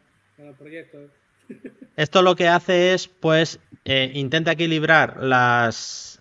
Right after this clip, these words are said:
Speaker 2: las versiones para que todas estén, estén la, en las versiones que sean compatibles unas con otras. Eh, si no funcionara esto, aún habría otro comando más, que creo que no hace falta, que es, eh, una especie de N P M audit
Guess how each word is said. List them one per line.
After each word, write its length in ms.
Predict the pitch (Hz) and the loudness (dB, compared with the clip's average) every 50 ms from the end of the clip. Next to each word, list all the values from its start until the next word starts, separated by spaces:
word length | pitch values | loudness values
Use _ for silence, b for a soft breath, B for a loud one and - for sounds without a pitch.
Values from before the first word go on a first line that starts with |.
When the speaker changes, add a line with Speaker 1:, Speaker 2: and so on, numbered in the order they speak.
| - | -16
Speaker 2:
las 580 | 120 123 123 120 120 120 120 117 117 120 117 110 | -10 -8 -6 -4 -4 -2 -2 -2 -2 -2 -2 -4
versiones 580 | 113 120 113 - - 160 165 165 170 175 175 | -6 -6 -6 -6 -4 -2 -2 -2 -2 -2 -4
para 280 | 175 - 160 143 143 127 | -4 -2 -2 0 0 0
que 80 | 117 113 | -2 -4
todas 400 | - 143 147 156 156 143 - - | -2 0 0 2 0 0 -2 -6
estén, 420 | 151 139 - 160 160 156 151 - | -8 -6 -4 -4 -4 -4 -4 -6
estén 280 | 135 123 - - 156 156 | -8 -8 -6 -4 0 0
la, 180 | 151 143 143 110 | 2 0 0 0
en 140 | 143 139 | -2 0
las 140 | 139 131 131 | 0 0 0
versiones 400 | 127 127 113 - 156 156 156 151 | -2 -4 -4 -4 -4 -4 -4 -4
que 80 | - 131 | -4 -6
sean 160 | 147 143 135 | -6 -4 -4
compatibles 580 | 156 151 131 139 131 127 143 143 143 139 135 - | -4 -2 0 -2 -2 0 -2 -2 -2 -2 -2 -2
unas 180 | 143 143 135 | -2 -4 -4
con 200 | - - 123 117 | -4 -4 -2 -2
otras. 340 | 117 110 110 104 101 - B B B B B B B B B B B | -2 -2 -2 -6 -8 -8 B B B B B B B B B B B
Eh, 280 | - - 127 123 123 123 | -8 -4 -2 -2 -2 -2
si 380 | 123 - - - 139 135 131 127 | -4 -8 -6 -4 -2 -2 0 0
no 260 | 135 139 147 160 156 | 0 2 2 0 0
funcionara 560 | - - 196 185 190 185 175 180 170 170 170 | 0 -2 0 2 2 2 4 4 4 4 2
esto, 240 | 175 165 - - 156 | 0 0 -2 -2 0
aún 160 | 151 156 156 | 0 2 2
habría 680 | 151 151 143 151 156 160 151 139 120 113 110 - - _ | 2 2 2 2 0 2 2 4 2 2 0 -2 -8 _
otro 340 | - - 139 135 160 151 151 | -4 -2 -2 0 2 4 4
comando 380 | 151 156 151 151 151 143 139 | 4 4 4 4 4 2 2
más, 420 | 135 147 143 139 139 - - - - _ | 2 2 2 2 0 -2 -6 -14 -12 _
que 100 | - 147 | -6 -4
creo 220 | - 139 143 143 | 0 0 0 2
que 80 | 139 131 | 0 0
no 80 | 127 127 | -2 -2
hace 120 | 123 123 | -4 -4
falta, 480 | 107 - 127 131 127 127 117 120 B B B B B B B _ _ | 0 0 0 2 2 0 -4 -4 B B B B B B B _ _
que 380 | - - 135 127 131 135 139 147 | -2 0 2 4 4 4 4 2
es, 180 | 147 - - - | 0 -2 -6 -6
eh, 540 | 143 143 139 135 135 131 127 127 123 123 120 | -4 -2 0 0 2 2 2 0 0 0 -2
una 600 | 120 120 123 123 120 123 120 123 123 123 123 123 | -2 -2 -2 -2 -2 -2 -4 -4 -4 -4 -4 -4
especie 260 | - - 139 - 160 | -2 -4 -2 0 0
de 220 | 151 147 - 147 147 | 0 0 0 -2 -2
N 160 | 151 151 147 | -2 -2 -2
P 240 | 147 147 143 143 151 | -2 0 0 0 0
M 420 | 156 165 165 165 170 170 170 151 - | -2 -2 -2 -2 -2 -2 -4 -2 2
audit 560 | 147 147 156 156 151 165 165 165 160 - - | 2 2 4 4 2 2 2 0 0 -4 -12